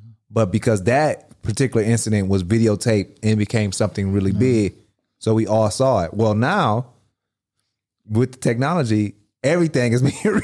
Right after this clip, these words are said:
Speaker 1: recorded.
Speaker 2: Yeah.
Speaker 1: So it could be as small as, like,
Speaker 2: Yeah.
Speaker 1: you know, you walk down the street and somebody threw a, you know what I'm saying, a Sprite can across your head, it be like,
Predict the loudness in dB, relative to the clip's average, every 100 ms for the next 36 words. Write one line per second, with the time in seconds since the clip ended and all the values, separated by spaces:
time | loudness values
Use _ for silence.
0 | -2 -2 0 0 2 0 0 2 2 -2
1 | -10 -4 -2 0 2 2 0 -2 0 2
2 | 2 2 2 2 2 0 0 0 -4 -16
3 | -12 -4 -2 -2 -4 -2 0 2 2 2
4 | 0 0 0 -2 -2 0 0 0 0 0
5 | 0 0 2 2 0 -4 -2 0 0 0
6 | 0 -2 -4 -8 -2 -2 -2 -2 0 0
7 | -2 -2 -2 2 2 2 2 2 0 -2
8 | -2 0 2 -2 -6 -20